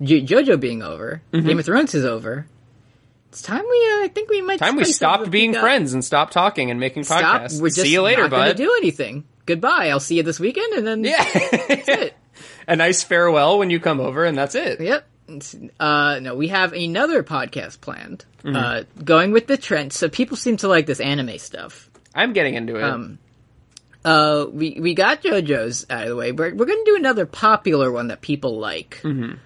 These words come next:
Speaker 1: Uh, going with the pattern of a show I've seen before and Brooks hasn't. Uh, we will, for our next, uh, show, while JoJo is off the air,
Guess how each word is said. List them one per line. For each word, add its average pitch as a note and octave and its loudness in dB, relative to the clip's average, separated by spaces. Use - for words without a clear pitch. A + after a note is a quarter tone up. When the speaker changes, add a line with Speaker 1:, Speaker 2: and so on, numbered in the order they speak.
Speaker 1:
Uh, C#3 2
going D3 2
with G#3+ -2
the C#4+ -2
pattern C#3+ -4
of B2+ -4
a A#2+ -6
show D3+ -2
I've C#3+ 0
seen D#3 0
before C#3 0
and C#3 -2
Brooks C#3 -4
hasn't. C#3+ -8
Uh, B2+ 0
we C#3+ 0
will, C4 2
for E3 2
our D3 4
next, - -4
uh, D3 4
show, A2 -6
while C#3+ 4
JoJo C3+ 0
is B2 -2
off B2 -6
the A#2 -4
air, A2 -12